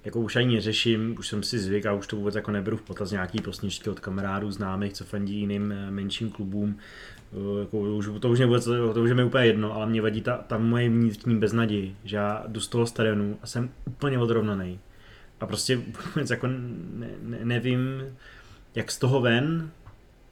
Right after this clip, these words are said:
a trošku se obojím, že ani neví na Letný. Protože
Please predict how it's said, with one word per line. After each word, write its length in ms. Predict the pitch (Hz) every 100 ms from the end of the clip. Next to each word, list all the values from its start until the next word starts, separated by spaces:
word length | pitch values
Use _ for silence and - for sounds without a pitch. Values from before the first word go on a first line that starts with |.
| -
a 40 | -
trošku 300 | 113 - 123
se 120 | 135
obojím, 240 | 113 117
že 80 | 120
ani 200 | 117 113
neví 200 | 113 117
na 100 | 117
Letný. 420 | 127 120 98 90 92 - - - -
Protože 600 | - 110 104 110 107